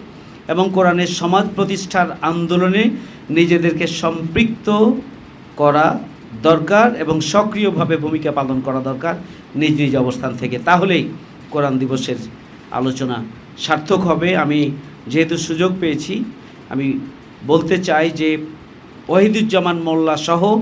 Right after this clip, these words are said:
সেই সময়ের ডিসি হিসাবে যিনি দায়িত্ব পালন করেছেন এবং সেই সময়ে যিনি পুলিশের থানার ওসি এবং এসপি হিসাবে যারা দায়িত্ব পালন করেছিলেন, তাদেরকে বিচারের আওতায় এনে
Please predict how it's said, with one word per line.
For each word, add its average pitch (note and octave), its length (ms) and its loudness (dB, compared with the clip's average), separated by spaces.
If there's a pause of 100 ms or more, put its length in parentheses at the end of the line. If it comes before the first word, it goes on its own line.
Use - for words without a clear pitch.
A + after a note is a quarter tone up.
(380)
সেই G3+ 300 2
সময়ের F3 460 0
ডিসি F#3 260 -2
হিসাবে F3+ 340 -2
যিনি D#3+ 180 0
দায়িত্ব D3+ 300 0
পালন E3 240 0
করেছেন F3+ 400 -2 (520)
এবং D3+ 220 0
সেই F#3 260 0
সময়ে F3 360 0 (640)
যিনি D#3+ 200 2
পুলিশের E3 500 -2 (220)
থানার D#3 320 0
ওসি D#3+ 340 0
এবং D#3+ 240 0
এসপি D#3+ 300 -2
হিসাবে F#3 320 -2
যারা D#3 180 -2
দায়িত্ব D3 300 -4
পালন C#3 220 -6
করেছিলেন, C3 420 -8 (500)
তাদেরকে D#3 420 2 (240)
বিচারের E3+ 500 2 (160)
আওতায় D#3+ 540 2 (100)
এনে D#3+ 340 2